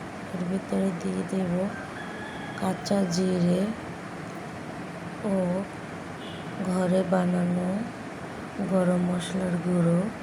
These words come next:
দিয়ে ভালোভাবে পেস্ট করে নেব। এরপর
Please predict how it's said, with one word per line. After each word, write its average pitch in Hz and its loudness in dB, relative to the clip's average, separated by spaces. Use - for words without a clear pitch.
দিয়ে 185 2
ভালোভাবে 175 4
পেস্ট 180 -2
করে 175 0
নেব। 170 2
এরপর 196 0